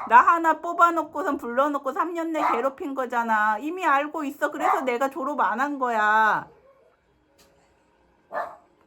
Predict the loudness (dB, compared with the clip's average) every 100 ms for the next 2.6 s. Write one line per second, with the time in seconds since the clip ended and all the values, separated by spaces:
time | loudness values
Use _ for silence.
0 | _ _ 2 4 4 2 4 4 4 2
1 | 0 -2 0 6 6 6 2 4 4 6
2 | 8 8 8 4 0 -6